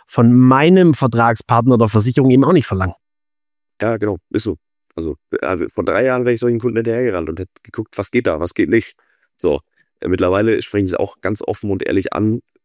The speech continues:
Speaker 2: "Passt es wirklich zwischen uns oder sollten wir doch andere Wege gehen?" So,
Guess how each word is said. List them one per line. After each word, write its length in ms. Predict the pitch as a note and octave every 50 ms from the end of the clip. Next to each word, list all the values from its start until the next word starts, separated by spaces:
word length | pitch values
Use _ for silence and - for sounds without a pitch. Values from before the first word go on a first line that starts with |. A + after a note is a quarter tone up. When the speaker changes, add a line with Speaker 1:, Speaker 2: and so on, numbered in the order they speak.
| _ _
Speaker 2:
"Passt 240 | - A2 - - -
es 80 | A2+
wirklich 240 | A2+ A#2 - A2 A2
zwischen 260 | - - A2 A2 A2+
uns 200 | F#2+ F#2+ G#2+ G2+
oder 260 | - - F#2 F#2+ F#2 F2+
sollten 200 | G2 G2+ - -
wir 40 | -
doch 180 | - G2+ -
andere 280 | - - G#2 G2 F#2 E2+
Wege 220 | F2 D#2+ D2+ D#2
gehen?" 260 | C#2 D#2 E2 F#2 G#2+ - - _ _ - _ _
So, 260 | - F2+ F2+ G2+ A2